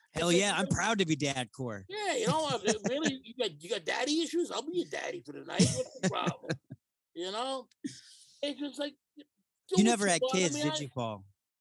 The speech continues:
Speaker 1: Huh?
Speaker 2: You never had kids, right?
Speaker 1: No,
Speaker 2: Oh.
Speaker 1: no, no, no. I'm, I'm getting married sometime next year. It'll be my first time getting,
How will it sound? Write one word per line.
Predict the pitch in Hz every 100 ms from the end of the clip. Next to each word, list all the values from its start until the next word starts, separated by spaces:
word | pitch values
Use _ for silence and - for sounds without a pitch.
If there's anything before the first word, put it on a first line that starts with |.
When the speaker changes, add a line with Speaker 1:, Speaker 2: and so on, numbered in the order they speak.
| _
Speaker 1:
Huh? | 160 220 339 - _ _ -
Speaker 2:
You | 160
never | 160 139
had | 123
kids, | - 117 104
right? | 110 123 - _ _ _ _ - -
Speaker 1:
No, | 180 247 233 190 147 143 196 202
Speaker 2:
Oh. | 170 151
Speaker 1:
no, | 147 170
no, | 170 139
no. | 143 147
I'm, | 151 175
I'm | 196 220 190
getting | 247 262 254 233
married | 233 247 226 214
sometime | - 202 185 196 190
next | 185 156 -
year. | 175 143 131 _ _ _ -
It'll | 143
be | 147
my | 147
first | - 151 143 -
time | 131 117 107
getting, | 123 123 123